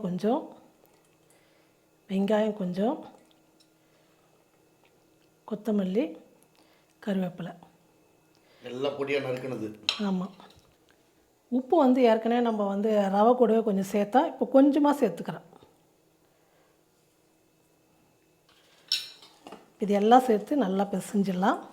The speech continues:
Speaker 1: இந்த ரவையோட சேர்த்து நல்லா மிக்ஸ் ஆகணும்.
Speaker 2: இது
Speaker 1: அப்பதான்
Speaker 2: சோடா உப்பு கிடையாது?
Speaker 1: ஆஹா, சோடா உப்புலாம் போடக்கூடாது. எல்லாம் சேர்த்து நல்லா பிசைஞ்சிட்டேன். இப்போ லைட்டா வந்து பாருங்க, எண்ணெய் இந்த மாதிரி கையில தொட்டுக்கின்னு உள்ளங்கையில மட்டும் இப்படி தடவிக்குங்க.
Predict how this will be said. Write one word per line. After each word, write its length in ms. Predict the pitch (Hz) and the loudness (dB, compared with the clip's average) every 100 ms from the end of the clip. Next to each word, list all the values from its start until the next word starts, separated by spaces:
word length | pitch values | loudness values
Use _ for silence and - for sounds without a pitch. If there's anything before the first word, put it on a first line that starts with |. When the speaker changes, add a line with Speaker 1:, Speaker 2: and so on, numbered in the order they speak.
| - _ _ _ - - - _ _ _ _ _ - - _ _ _ _ | -20 _ _ _ -20 -20 -20 _ _ _ _ _ -20 -20 _ _ _ _
Speaker 1:
இந்த 120 | - 202 | -2 2
ரவையோட 420 | 208 214 247 226 233 - | 4 6 8 8 4 2
சேர்த்து 240 | 208 214 233 | 4 4 4
நல்லா 180 | 202 214 208 | 4 4 4
மிக்ஸ் 240 | 208 - | 2 4
ஆகணும். 280 | 202 175 220 - | 4 2 -6 -8
Speaker 2:
இது 100 | 202 | -4
Speaker 1:
அப்பதான் 260 | - 220 185 | 2 4 6
Speaker 2:
சோடா 100 | 165 | 4
உப்பு 140 | 143 | 2
கிடையாது? 260 | 139 139 156 214 - - - 208 | -2 -2 -4 -8 -10 -18 -2 0
Speaker 1:
ஆஹா, 160 | 208 208 | 2 4
சோடா 180 | 226 226 | 6 6
உப்புலாம் 260 | 202 202 190 | 2 -2 -4
போடக்கூடாது. 360 | 175 175 165 - - - - - - 110 104 95 - _ _ _ _ _ _ 220 | -4 -6 -8 -10 -12 -18 -20 -20 -20 -20 -20 -20 -20 _ _ _ _ _ _ -2
எல்லாம் 220 | 240 302 285 | 2 4 4
சேர்த்து 320 | 247 254 240 | 4 4 4
நல்லா 220 | 214 220 247 220 | 6 6 4 2
பிசைஞ்சிட்டேன். 540 | 208 247 220 - 247 | 0 2 2 2 0
இப்போ 140 | 247 208 | 2 4
லைட்டா 380 | 226 311 320 294 269 | 6 4 4 4 4
வந்து 160 | 226 240 | 2 0
பாருங்க, 260 | 202 196 220 208 | 0 0 0 0
எண்ணெய் 200 | 214 247 | 0 0
இந்த 100 | 214 208 | 0 -2
மாதிரி 140 | 214 196 | -2 -2
கையில 220 | 208 214 196 | -2 -2 -6
தொட்டுக்கின்னு 360 | 170 196 247 269 - - _ _ 214 | -4 -2 -4 -4 -14 -20 _ _ 0
உள்ளங்கையில 420 | 220 220 202 190 | 0 2 -2 -2
மட்டும் 180 | 185 226 | -4 -4
இப்படி 140 | 196 185 | -4 -4
தடவிக்குங்க. 500 | 185 196 190 180 202 | -4 -4 -4 -2 -2